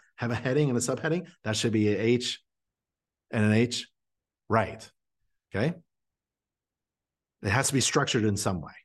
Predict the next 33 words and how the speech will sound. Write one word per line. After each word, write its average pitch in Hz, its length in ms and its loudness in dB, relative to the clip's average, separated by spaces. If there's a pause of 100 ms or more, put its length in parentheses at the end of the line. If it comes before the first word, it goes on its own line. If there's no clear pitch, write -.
(140)
whatever 208 420 2
your 135 280 0
website 113 420 -4
designer 85 520 -8
tells 85 240 -6
you. 69 100 -14 (340)
But - 180 -14
I'd, 151 220 -4 (220)
I'd 170 140 -8
maybe 196 260 0
ask. - 360 -6 (320)
I'd 135 60 -6
be 120 120 -2
like, 107 200 -2
"Hey, 131 300 -2 (540)
tell 311 100 -8
me 294 80 -2
a 208 60 0
little 175 120 2
bit 147 140 2
about 131 260 0
your 113 120 0
tags, 92 440 -4 (260)
you 117 100 -2
know? 196 180 0 (480)
Look 202 200 0
up, - 160 -2
follow 254 280 4
up 208 180 0
on 85 140 -4
'em. - 120 -16 (220)
Ask 180 280 -2
'em. - 100 -18